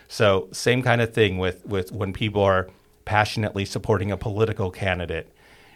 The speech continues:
If they knew that, uh, Rudy Giuliani and Fox News had to pay out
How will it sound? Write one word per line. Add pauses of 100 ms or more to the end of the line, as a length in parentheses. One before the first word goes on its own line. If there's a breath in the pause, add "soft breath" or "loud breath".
If
they
knew
that, (640 soft breath)
uh, (460)
Rudy
Giuliani
and
Fox
News
had
to
pay
out